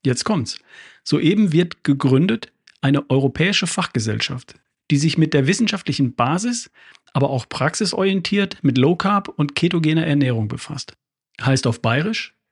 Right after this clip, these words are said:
European Scientific Society of Ketogenic and Low Carb Alimentation. eskla.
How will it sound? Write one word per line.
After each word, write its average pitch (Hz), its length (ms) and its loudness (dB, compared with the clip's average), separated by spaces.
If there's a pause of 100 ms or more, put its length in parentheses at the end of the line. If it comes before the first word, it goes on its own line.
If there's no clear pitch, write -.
(240)
European 165 800 4
Scientific 147 720 -2
Society 139 760 0
of - 200 -10
Ketogenic 139 760 0
and 110 160 -2
Low 131 160 2
Carb 135 340 -2 (380)
Alimentation. 120 800 -2 (560)
eskla. 127 500 -6